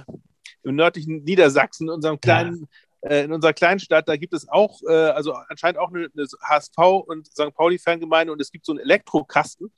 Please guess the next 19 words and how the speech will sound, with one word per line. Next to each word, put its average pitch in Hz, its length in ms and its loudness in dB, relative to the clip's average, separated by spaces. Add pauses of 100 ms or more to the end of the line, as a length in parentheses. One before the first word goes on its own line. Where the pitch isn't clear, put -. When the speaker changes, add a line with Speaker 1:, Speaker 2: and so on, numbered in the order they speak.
(320)
Speaker 1:
wenn 151 120 0
man, 147 260 -2
wenn 147 100 0
man 143 120 -2
aus 147 120 -4
der 151 80 -2
Stadt - 260 -2
rausfährt 156 540 2
und 147 180 -16
Speaker 2:
Ja. 123 260 2
Speaker 1:
jedes 190 240 0
Mal 180 280 4
hat 185 120 0
er 170 100 4
irgendwie, 165 300 -2
entweder 165 440 2 (260)
ist 143 120 -8
er, 156 260 2
äh, 139 320 -6